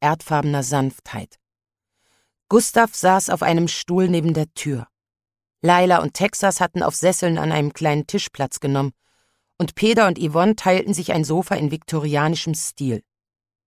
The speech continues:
Göran saß allein in einer Ecke. Als Maya eingetreten war, hatte er geflissentlich in eine andere Richtung geschaut. Sie überlegte, was in ihm vorging.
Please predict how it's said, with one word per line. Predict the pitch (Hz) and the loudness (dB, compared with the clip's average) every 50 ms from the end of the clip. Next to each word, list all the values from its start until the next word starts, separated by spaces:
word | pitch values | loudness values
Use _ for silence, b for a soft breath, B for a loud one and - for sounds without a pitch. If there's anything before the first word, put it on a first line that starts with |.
| _ _ _ _ _ _ _ | _ _ _ _ _ _ _
Göran | - 175 185 208 214 208 233 233 220 190 | 2 4 6 6 6 4 4 2 4 2
saß | 196 185 - | 2 0 2
allein | - 156 147 147 151 165 - - | 2 2 2 2 2 2 0 -2
in | 165 156 | -2 -2
einer | - 156 156 - - | 0 0 0 -2 -2
Ecke. | 135 - - - - _ _ _ _ _ _ _ _ _ _ _ _ _ _ _ _ _ B B B B B B B B | -6 -10 -10 -16 -16 _ _ _ _ _ _ _ _ _ _ _ _ _ _ _ _ _ B B B B B B B B
Als | - 175 - - | -6 -6 -4 0
Maya | 185 185 208 220 208 - | 2 2 4 4 4 2
eingetreten | - 185 214 233 214 208 - - - 180 170 - 170 160 | 2 2 2 2 2 0 -2 -2 -8 -8 -6 -4 -2 0
war, | 156 156 147 | 0 0 0
hatte | 156 160 - 160 | -2 -2 -2 0
er | - 160 | -2 0
geflissentlich | 151 156 - - 170 185 - - 165 160 - 160 165 160 - b b b b b | -2 -4 -6 -4 -6 -4 -4 -4 -6 -4 -4 -4 -4 -4 -6 b b b b b
in | 156 - | -2 0
eine | - 151 156 147 | 2 2 0 2
andere | 151 160 160 143 127 123 120 - | 2 0 0 0 -2 -6 -8 -8
Richtung | 131 135 - - 127 123 | -8 -10 -8 -4 -4 -4
geschaut. | 123 120 - - 131 120 123 - - _ _ _ _ _ _ _ _ _ _ _ _ _ _ _ _ | -4 -4 -6 -4 -4 -4 -4 -6 -12 _ _ _ _ _ _ _ _ _ _ _ _ _ _ _ _
Sie | - - 123 | -8 -4 -2
überlegte, | 165 156 147 143 139 147 185 - - - 190 156 | 0 2 2 2 2 -2 -2 -2 -4 -6 -4 -4
was | 170 160 - | -2 -4 -2
in | 170 160 | -2 -2
ihm | 143 160 160 - | 0 0 -2 -4
vorging. | - - 180 180 165 147 135 123 123 120 | -4 -4 -4 -4 -4 -2 -4 -4 -6 -6